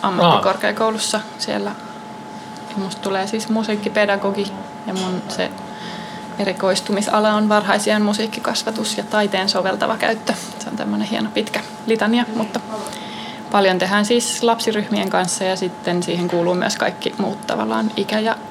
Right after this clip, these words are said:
Speaker 1: erityisryhmät. Et ihan siis, ö, on ollut projekteja esimerkiksi vanhainkodeissa ja sitten sit jotkut on käynyt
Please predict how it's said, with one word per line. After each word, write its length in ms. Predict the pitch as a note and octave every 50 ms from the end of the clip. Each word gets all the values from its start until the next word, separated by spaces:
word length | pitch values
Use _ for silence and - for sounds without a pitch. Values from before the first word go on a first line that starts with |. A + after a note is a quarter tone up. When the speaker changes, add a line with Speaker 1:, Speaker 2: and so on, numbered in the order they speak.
| - - - -
Speaker 1:
erityisryhmät. 760 | G#3 G3+ G#3+ G#3 G#3 A3+ A#3 - B3+ B3+ B3 - C#4+ - - - - - - - - - - - - - - - - - - - - - -
Et 160 | - G3 - F#3+
ihan 260 | F#3+ F#3 F#3 F#3 F3+
siis, 360 | - - E3+ F3 - - - - - - - - - - - - - - - - - - - - - - - - - - - - - - - - - - - - - F#3+ F#3 F#3 F#3
ö, 40 |
on 180 | - F#3+ F#3 F#3+
ollut 220 | F#3 F#3+ G3+ G3
projekteja 500 | - A3 G#3+ A3 G#3+ G#3+ - B3 A#3 A#3
esimerkiksi 600 | A3 A3 A3 A3+ A3 A3 A3 A3 A#3 A#3 - -
vanhainkodeissa 840 | A3 A3+ A3+ G#3+ A3 A#3 A3+ A3+ A3+ A3 A3 A3 A3+ G#3+ - - A3+
ja 140 | A3 A3 A3 A3 - - - - G#3+ G#3 G3+
sitten 360 | - G#3 G#3 - - G3 - - - - - -
sit 260 | - - - - - -
jotkut 300 | G3 G3 - - F#3 G3+
on 120 | F#3+ F#3
käynyt 320 | F3+ F#3 F3+ F3+ F3+ -